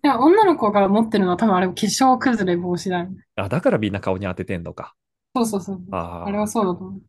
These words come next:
Speaker 2: あら、ちょっとそら大変だね。
Speaker 1: あれしたら化粧できんのかな？
Speaker 2: 確かにね。でも
Speaker 1: なんか首にかけてさ、
Speaker 2: そこまでしてしないでしょ。うん。
Speaker 1: 二個のファンあるじゃん。
Speaker 2: うん。
Speaker 1: あれがいい。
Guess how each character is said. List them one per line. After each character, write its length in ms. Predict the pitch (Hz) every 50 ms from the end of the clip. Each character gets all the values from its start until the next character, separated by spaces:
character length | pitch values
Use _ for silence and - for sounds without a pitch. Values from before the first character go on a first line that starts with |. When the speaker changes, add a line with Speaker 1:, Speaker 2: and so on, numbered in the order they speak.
| _
Speaker 2:
あ 140 | - 85 95
ら、 200 | 123 135 131 131
ち 120 | - -
ょ 20 | -
っ 20 |
と 100 | - -
そ 220 | - - - 104 -
ら 120 | 147 147
大 200 | - - 131 127
変 180 | 113 123 117 123
だ 100 | 117 107
ね。 200 | 98 - - _ _ _ _ _ _ _ _ _ _ _ _ _ _ _
Speaker 1:
あ 60 | 262
れ 100 | 320 392
し 80 | 381 -
た 80 | 381
ら 120 | 339 240 208
化 60 | - - _
粧 240 | - - - - 240
で 100 | 208 208
き 80 | 214 226
ん 60 | 214
の 80 | 185 -
か 80 | 185
な？ 120 | 180 180 - _ _ _ _ _ _ _
Speaker 2:
確 220 | - 123 - -
か 100 | - 87
に 100 | - -
ね。 180 | - 113 113 _ _ _ _ _ _ _ _
で 60 | - -
も 80 | 92 -
Speaker 1:
な 80 | 233 208
ん 40 |
か 100 | - -
首 80 | 269 302
に 140 | 311 320 302
か 100 | - 339
け 120 | - 285
て 40 | 240
さ、 80 | 226 214
Speaker 2:
そ 120 | - 208
こ 60 | 190 190
ま 60 | 90
で 60 | -
し 80 | - -
て 60 | -
し 0 |
な 60 | -
い 20 | -
で 80 | -
し 20 | 104
ょ。 0 |
う 80 | 95
ん。 100 | 98 95 98 - _ _ _ _ - -
Speaker 1:
二 120 | 247 -
個 200 | - - - 254
の 100 | 214 208
フ 100 | 214 214
ァ 40 | 196
ン 80 | 185
あ 60 | 185 185
る 80 | 180
じ 60 | 175
ゃ 40 | 170
ん。 140 | 170 - - _ _ _ -
Speaker 2:
う 80 | 117
ん。 180 | 104 92 87 - _ _ _ _ _ _ _ _ _ _ _
Speaker 1:
あ 80 | - 226
れ 100 | 240 262
が 80 | 247 247
い 80 | 240 240
い。 180 | 190 - -